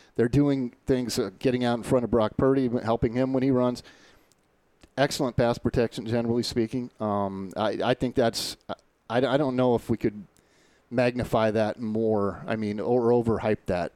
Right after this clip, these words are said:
just how much that group has come together and really trusted in each other and, and improved, because I think it's been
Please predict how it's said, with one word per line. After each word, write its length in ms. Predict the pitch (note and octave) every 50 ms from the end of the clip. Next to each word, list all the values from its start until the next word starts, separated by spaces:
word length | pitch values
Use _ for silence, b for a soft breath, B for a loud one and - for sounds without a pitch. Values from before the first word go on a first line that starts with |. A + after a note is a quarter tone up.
| _ _
just 280 | - - A#2+ - - -
how 120 | A2 G#2+
much 260 | A2 G#2+ G#2 - -
that 200 | G#2 G#2 G#2 G2
group 240 | - A2 G#2+ G2 -
has 140 | E3+ - -
come 180 | - A2 G#2
together 440 | G#2 G#2 F2+ G2+ G2+ G#2 G#2+ G#2 G2+ G2+
and 120 | G#2 G2+
really 200 | G#2+ G#2 G2+ F#2+
trusted 420 | - - A#2 G#2 - - A#2 G2+
in 100 | G2+ F#2+
each 200 | G2 G2+ - -
other 280 | A2 G2+ F#2+ G2 G2 F#2+
and, 220 | F#2+ F#2 G2 -
and 140 | - G2+ F#2+
improved, 500 | F#2 F#2 - - A2 G#2 F#2+ F2+ - -
because 240 | - G2 - - A2+
I 160 | B2 A#2+ B2+
think 160 | - C#3 G2+
it's 140 | F#2+ - -
been 260 | - G#2+ F#2 F2+ F#2